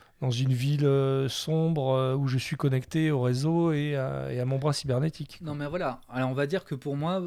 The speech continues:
Speaker 2: c'est, oui, oui, ok. Bon, on en parlera pour Cyberpunk, euh, mais, euh,
Speaker 1: Ouais, ouais, bien sûr.
Speaker 2: mais il y a des corpos
Speaker 1: Mais
Speaker 2: quand
Speaker 1: c'est
Speaker 2: même
Speaker 1: un
Speaker 2: dans la
Speaker 1: sujet, je trouve.
Speaker 2: Il y a des co-, il y a des corpos dans la R D S F, hein, quand même. Il y a des co-,
Speaker 1: Ouais.
Speaker 2: il y a des corpos.
Speaker 1: Ouais, oui, bien sûr.
Speaker 2: Euh, donc, euh, ouais.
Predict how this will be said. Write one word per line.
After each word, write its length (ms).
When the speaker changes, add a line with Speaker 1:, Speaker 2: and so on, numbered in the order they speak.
Speaker 2:
c'est, 260
oui, 220
oui, 240
ok. 260
Bon, 180
on 180
en 100
parlera 400
pour 160
Cyberpunk, 720
euh, 280
mais, 280
euh, 80
Speaker 1:
Ouais, 260
ouais, 100
bien 100
sûr. 180
Speaker 2:
mais 80
il 40
y 60
a 40
des 140
corpos 200
Speaker 1:
Mais 200
Speaker 2:
quand 60
Speaker 1:
c'est 160
Speaker 2:
même 80
Speaker 1:
un 20
Speaker 2:
dans 80
la 60
Speaker 1:
sujet, 200
je 120
trouve. 300
Speaker 2:
Il 60
y 20
a 40
des 100
co-, 200
il 60
y 40
a 40
des 100
corpos 300
dans 100
la 140
R 60
D 60
S 240
F, 120
hein, 160
quand 80
même. 200
Il 20
y 40
a 20
des 100
co-, 100
Speaker 1:
Ouais. 220
Speaker 2:
il 40
y 20
a 40
des 80
corpos. 300
Speaker 1:
Ouais, 60
oui, 120
bien 140
sûr. 200
Speaker 2:
Euh, 260
donc, 320
euh, 720
ouais. 300